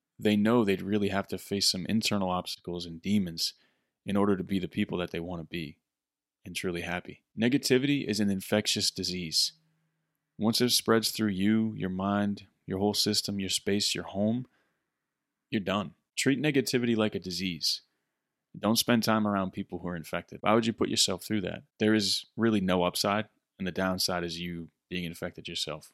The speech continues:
And unfortunately, negativity spreads faster than positivity. And that's perhaps easier to see in today's world than ever before. People pushing messages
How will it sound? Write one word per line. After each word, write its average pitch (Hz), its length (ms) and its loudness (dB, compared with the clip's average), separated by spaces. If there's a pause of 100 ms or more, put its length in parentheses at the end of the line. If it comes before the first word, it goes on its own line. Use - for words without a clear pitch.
(100)
And 113 120 0
unfortunately, 104 920 0 (400)
negativity 110 640 2
spreads - 600 0 (180)
faster 107 460 2
than 95 160 -2
positivity. - 720 -6 (120)
And 101 120 -2
that's 104 140 2
perhaps 110 420 2
easier 107 320 2
to 95 100 0
see 104 280 2
in 92 100 -4
today's 101 360 -2
world 123 240 -2
than 95 140 -2
ever 95 180 -4
before. 92 640 -8
People 120 260 2
pushing 107 400 -2
messages 98 640 0